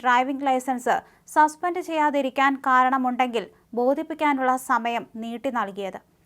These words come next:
നടപടി വേഗത്തിലാക്കാനും നിർദ്ദേശം നൽകിയത് മന്ത്രിയുടെ ഓഫീസാണ്. എന്നാൽ വാർത്തകൾ എത്തിയതോടെ നടന്റെ അടുത്ത ആളുകൾ പ്രശ്നത്തിൽ ഇടപെട്ടു. തിരക്ക് കാരണമാണ്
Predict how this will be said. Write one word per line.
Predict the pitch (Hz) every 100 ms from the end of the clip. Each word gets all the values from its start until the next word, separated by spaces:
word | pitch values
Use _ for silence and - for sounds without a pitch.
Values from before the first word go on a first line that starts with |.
| _ - _ 247
നടപടി | 254 254 285 294
വേഗത്തിലാക്കാനും | 269 262 277 294 262 247 262 254 202 220
നിർദ്ദേശം | 233 233 247 247 269
നൽകിയത് | 254 240 247 240 277 269 240
മന്ത്രിയുടെ | 233 226 254 254 269 226
ഓഫീസാണ്. | 220 220 247 247 202 190 _ _ _ - 226
എന്നാൽ | 226 233 233 _ _ -
വാർത്തകൾ | 302 320 370 392 392 -
എത്തിയതോടെ | 330 330 330 311 311 302 254
നടന്റെ | 262 277 302 277
അടുത്ത | 269 - 320 269
ആളുകൾ | 262 240 196 -
പ്രശ്നത്തിൽ | 247 - 269 277 262 226
ഇടപെട്ടു. | 214 214 202 214 _ _ _ _
തിരക്ക് | 269 269 277 277
കാരണമാണ് | 285 285 277 269 262 262